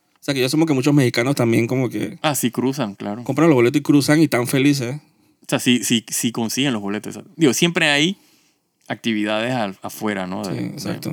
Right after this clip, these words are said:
Speaker 2: no tienes que estar en el, en el convention hall.
Speaker 1: Sí, pero yo tenía la fantasía así como que
Speaker 2: Pero no puedes, vuelvo y digo, no puedes conseguir, eh, estadía.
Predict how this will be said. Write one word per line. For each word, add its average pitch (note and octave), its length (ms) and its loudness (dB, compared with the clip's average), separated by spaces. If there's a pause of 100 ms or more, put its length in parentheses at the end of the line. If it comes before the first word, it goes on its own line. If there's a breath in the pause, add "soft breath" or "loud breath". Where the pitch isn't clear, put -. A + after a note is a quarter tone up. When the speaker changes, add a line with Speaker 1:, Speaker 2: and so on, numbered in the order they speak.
Speaker 2:
no G2+ 140 -8
tienes A#2+ 200 -6
que - 60 -8
estar G#2+ 360 -2
en A2 120 -2
el, G2+ 120 -8
en G2 100 -10
el F2+ 280 -12
convention G2 580 -8
hall. F#2+ 300 -6 (840)
Speaker 1:
Sí, - 320 -12
pero C3+ 120 -4
yo D#3+ 40 -2
tenía G3+ 160 -4
la F#3 80 0
fantasía B2+ 340 0
así D3 160 4
como D#3 180 2
que A#2+ 100 0
Speaker 2:
Pero C3 220 2
no C3 160 2
puedes, C#3+ 320 4
vuelvo C3+ 220 0
y - 20 2
digo, C#3+ 120 2
no A#2+ 160 -4
puedes C3+ 280 0
conseguir, G#2+ 560 -4 (680)
eh, A2+ 200 -6
estadía. A2+ 680 0